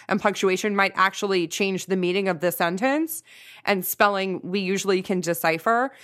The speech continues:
But if you have a student who's worried about misspelling, then give them permission at the beginning to say, "Right now, we don't care about spelling at all. In fact,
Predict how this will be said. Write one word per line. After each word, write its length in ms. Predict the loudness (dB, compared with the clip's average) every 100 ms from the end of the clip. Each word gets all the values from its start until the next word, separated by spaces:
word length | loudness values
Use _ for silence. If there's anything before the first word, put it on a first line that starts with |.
| -20 -2
But 80 | -2
if 100 | 2
you 60 |
have 160 | 2 2
a 60 | -2
student 380 | -2 -2 -2
who's 280 | 0 -2 0
worried 280 | 0 2 2
about 300 | 2 2 0
misspelling, 920 | -2 -4 0 2 2 2 -2 -4 -6 -12 _ _ _ _
then 320 | 0 2 2
give 180 | 0 0
them 160 | 2 0
permission 520 | 0 0 0 -2 -2
at 100 | 0
the 100 | 0
beginning 520 | 0 2 2 0 -2 -6 -16 -6
to 100 | -2
say, 440 | 2 4 2 -2 -10 _ _ _
"Right 220 | 2 2 4
now, 420 | 4 4 0 -4 _ _
we 220 | -6 0 4
don't 160 | 2
care 220 | 4 2
about 280 | 4 2 0
spelling 400 | -2 0 0 0
at 80 | 2
all. 260 | 2 2 0
In 180 | -2
fact, 480 | 2 4 4 0 -10